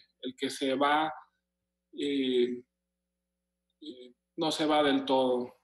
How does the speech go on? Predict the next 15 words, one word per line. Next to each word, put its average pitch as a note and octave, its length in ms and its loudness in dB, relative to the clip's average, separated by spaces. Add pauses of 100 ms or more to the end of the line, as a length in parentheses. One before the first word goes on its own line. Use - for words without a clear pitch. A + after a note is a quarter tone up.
(420)
Eh, - 180 -12
se - 160 -6
lleva C#3+ 340 2
consigo C3+ 520 -2
ahí B2+ 160 2
en C3 100 2
la B2+ 120 2
mochila B2 720 -2
un A#2+ 300 -6
país, D3 640 0
una B2+ 180 -8
ciudad, C#3 760 0
eh, C3+ 440 -2
unos B2 220 -8
afectos, C#3+ 880 -4